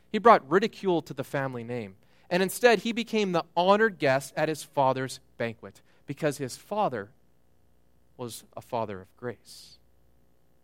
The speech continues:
All of these characters, all of these stories, all because of one beautiful word, grace. Grace is getting what we do not deserve. When's the last time that you marveled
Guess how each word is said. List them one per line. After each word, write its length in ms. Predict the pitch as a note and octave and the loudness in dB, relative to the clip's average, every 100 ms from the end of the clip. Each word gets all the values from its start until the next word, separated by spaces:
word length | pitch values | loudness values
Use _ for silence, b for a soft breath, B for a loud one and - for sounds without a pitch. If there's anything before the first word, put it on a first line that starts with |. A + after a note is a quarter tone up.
| _ _ _ _ _ | _ _ _ _ _
All 220 | D3 G#3+ | 2 4
of 100 | A3+ | 2
these 240 | F3+ G3+ F#3 | -2 -8 -10
characters, 720 | - D#3 D3 - A2 G2 - | -4 -2 -2 -6 -14 -16 -10
all 280 | D3 E3+ G#3 | -2 -2 0
of 140 | G3+ F3 | -2 -4
these 160 | F#3 | -10
stories, 440 | - C#3+ B2+ A#2 A#2 | -10 -6 -2 -4 -6
all 180 | C#3 D#3+ | -4 -2
because 300 | D#3+ D#3 B2+ | -2 -6 -6
of 180 | B2 A2+ | -6 -10
one 500 | C3 D3+ D#3+ F3 F3 - _ _ | -8 -4 -4 -6 -10 -18 _ _
beautiful 600 | B2 C#3 C#3 - C3 B2 | -12 -8 -8 -8 -10 -10
word, 400 | A2 A2+ F#2+ F#2+ _ _ _ _ _ | -10 -12 -12 -16 _ _ _ _ _
grace. 600 | A#2+ G2+ - - - - _ _ _ _ _ _ _ _ | -8 -8 -10 -16 -16 -20 _ _ _ _ _ _ _ _
Grace 320 | - D3 E3+ - | -4 -2 -2 -6
is 140 | A#2 | -14
getting 340 | - B2+ A#2+ | -8 -8 -8
what 160 | A2+ - | -14 -16
we 100 | A2 | -18
do 200 | B2 B2+ | -16 -14
not 280 | A2+ G#2 - _ _ _ | -10 -12 -14 _ _ _
deserve. 340 | G#2+ G2+ G#2 - _ _ _ _ _ _ _ _ _ _ _ _ _ _ _ _ _ _ _ _ | -20 -16 -16 -16 _ _ _ _ _ _ _ _ _ _ _ _ _ _ _ _ _ _ _ _
When's 260 | D3 G#3+ C4 | -2 -2 0
the 120 | D4 | 0
last 420 | G3 G3 F#3+ - | 4 4 4 -4
time 460 | - D#3+ A#2+ F#2+ G2+ _ _ _ | -4 -2 -2 -6 -14 _ _ _
that 160 | D3+ E3+ | -8 -8
you 180 | F#3 G3 | -8 -8
marveled 680 | D#3+ E3 F#3 D#3 G#2+ F#2+ | -2 4 4 4 -2 -14